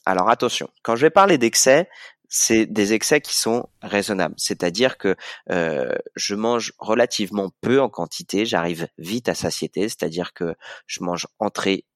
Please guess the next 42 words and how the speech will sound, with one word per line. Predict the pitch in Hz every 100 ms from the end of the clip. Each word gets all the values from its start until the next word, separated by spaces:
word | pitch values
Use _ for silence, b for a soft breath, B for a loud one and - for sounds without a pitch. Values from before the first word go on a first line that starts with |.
| -
ou | 127
plat, | 113 92 90 120
je | - -
vais | 87
pas | 95
prendre | 92 - 92 95
entrée, | 98 -
plat, | - 90
dessert, | 85 85 90 120 117 B B B -
euh, | 82 80
sachant | - 92 110
que | 92
j'ai | 90
plus | - 117
un | 98
goût | 92
pour | 104 98
le | 87
sucré, | - - -
la | 104
plupart | - 90 92
du | 92 80
temps | 101
je | -
fais | 82
plat, | - 92 87
sucré | - 95 - 110
et | -
je | -
finis | 87 82
rarement | - 95 101 101 92
mes | 82
assiettes. | 80 - 113 - B B B B -
Euh, | 82 71
ce | -
que | -
je | 120 -
fais, | 127 127 -
ah | 110
oui, |
petite | 113 139 - -
parenthèse, | 127 110 113 110